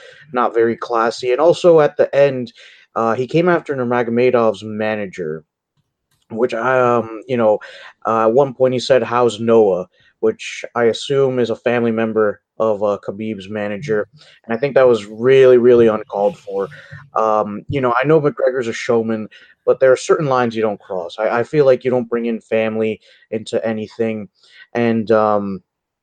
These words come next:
you know, some of it was in really, really poor taste. And you gotta give credit to Nurmagomedov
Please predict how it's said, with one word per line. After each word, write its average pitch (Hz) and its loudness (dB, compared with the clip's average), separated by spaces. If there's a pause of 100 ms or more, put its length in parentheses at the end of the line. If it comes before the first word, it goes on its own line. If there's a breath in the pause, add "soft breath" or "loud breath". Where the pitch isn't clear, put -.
(420)
you 120 -4
know, 107 -2
some 214 0
of 180 4
it 170 4
was 139 4
in 131 0
really, 120 6
really 110 4
poor 104 -4
taste. 101 -8 (360 loud breath)
And 120 2
you 143 -4
gotta 160 2
give 139 -2
credit 131 4
to 123 -2
Nurmagomedov 107 -4